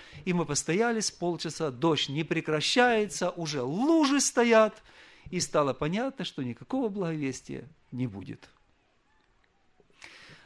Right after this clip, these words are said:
Ну, а нам сказали: «В церковь приедете, там мы покормим вас после благовестия,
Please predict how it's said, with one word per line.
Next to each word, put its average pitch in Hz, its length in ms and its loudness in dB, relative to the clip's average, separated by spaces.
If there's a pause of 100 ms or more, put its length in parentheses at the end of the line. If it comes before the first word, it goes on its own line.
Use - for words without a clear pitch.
Ну, 269 200 4
а 208 80 4
нам 220 220 2
сказали: 131 640 -2 (520)
«В - 80 -20
церковь 147 500 0
приедете, 226 640 -2
там 131 240 -4
мы 131 100 -4
покормим 214 640 -2
вас 180 220 0
после 165 260 -6
благовестия, 156 680 -2